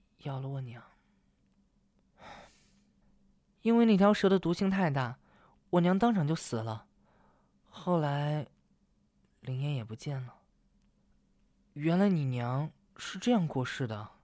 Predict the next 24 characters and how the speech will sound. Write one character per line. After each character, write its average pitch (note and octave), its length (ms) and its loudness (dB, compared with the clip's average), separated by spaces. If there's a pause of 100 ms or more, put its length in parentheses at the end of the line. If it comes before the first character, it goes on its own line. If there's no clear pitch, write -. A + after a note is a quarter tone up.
(1300)
柳 G#3 180 12
如 A#3+ 80 12
霜 C4+ 180 8
想 A3 160 6
起 G3+ 120 4
王 A#2+ 180 6
母， F3 140 2 (340)
不 E3 160 6
禁 E3+ 160 6
感 C#3 160 6
到 G#2 100 2
心 C3+ 220 2
中 C3+ 140 6
一 A#2 60 2
阵 C3 140 2
灼 F#2 200 -6
痛。 - 180 -8 (560)
她 B3+ 180 4
沮 E3+ 200 2
丧 G#3 140 6
地 F3+ 100 6
低 G3 140 2
着 E3 80 4
头。 A2+ 320 -4